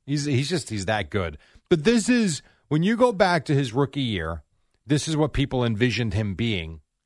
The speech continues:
every year. And if you go back to when he turned down the money in late March, early April, whatever it was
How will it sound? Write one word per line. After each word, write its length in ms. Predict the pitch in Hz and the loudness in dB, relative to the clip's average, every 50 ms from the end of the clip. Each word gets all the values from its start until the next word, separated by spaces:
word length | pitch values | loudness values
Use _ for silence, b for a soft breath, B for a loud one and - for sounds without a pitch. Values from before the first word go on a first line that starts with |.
| _ _ | _ _
every 320 | 127 147 156 127 127 113 90 | -4 -2 -2 0 -2 -2 -2
year. 280 | 80 78 67 64 65 _ _ _ _ _ _ _ _ _ _ _ | -4 -10 -14 -18 -20 _ _ _ _ _ _ _ _ _ _ _
And 460 | 123 123 120 117 117 120 120 120 117 | 0 2 2 2 0 0 -2 -2 -4
if 160 | 127 113 - | -6 -6 -2
you 140 | 120 135 131 | -2 -2 0
go 180 | 110 135 131 127 | 2 2 0 2
back 400 | 110 101 127 143 165 165 - - | 2 4 4 4 4 2 -2 0
to 140 | - 165 151 | 0 2 2
when 120 | 143 135 | 4 2
he 60 | 123 | 0
turned 300 | 107 - - 131 143 135 | -2 0 0 0 2 2
down 180 | 131 135 127 123 | 2 2 2 0
the 60 | 120 | -2
money 380 | 113 113 117 117 117 113 113 110 | 0 0 0 2 2 2 0 0
in 540 | 117 - 127 117 113 110 107 107 104 104 104 | -2 -4 -6 -4 -2 -2 -2 -2 -2 -4 -6
late 300 | 98 104 107 117 127 143 147 | -4 0 0 0 0 2 0
March, 500 | 147 139 113 101 98 - - - - - _ _ - | 0 0 0 0 -2 -2 -4 -8 -8 -12 _ _ -4
early 300 | 113 117 117 113 104 92 | -2 0 0 2 0 0
April, 240 | 90 - 107 104 101 | -2 -2 -2 -2 2
whatever 300 | 117 113 107 98 110 113 | 2 2 2 2 0 -2
it 40 | 107 | 0
was 400 | 104 90 82 82 87 82 - | -2 -4 -4 -4 -6 -10 -14